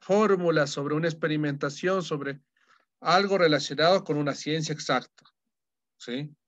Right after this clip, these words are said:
El movimiento rectilíneo uniforme, aquí hago la definición de lo que voy a analizar. ¿Sí?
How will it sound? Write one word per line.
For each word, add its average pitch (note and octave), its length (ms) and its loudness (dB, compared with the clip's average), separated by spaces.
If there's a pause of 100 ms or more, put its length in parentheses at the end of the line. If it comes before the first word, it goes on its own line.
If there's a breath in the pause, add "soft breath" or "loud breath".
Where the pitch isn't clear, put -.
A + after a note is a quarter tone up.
(600 soft breath)
El D3+ 60 -4
movimiento F#3 460 2
rectilíneo F#3+ 420 0
uniforme, G3 640 0
aquí F#3+ 320 0
hago G3 480 2
la G3+ 320 4
definición D#3 1000 -2 (220)
de C3 160 -6
lo C3 160 -6
que C3 100 -8
voy D#3 180 -2
a E3+ 40 6
analizar. B2+ 600 -4 (1400)
¿Sí? D#3 320 -10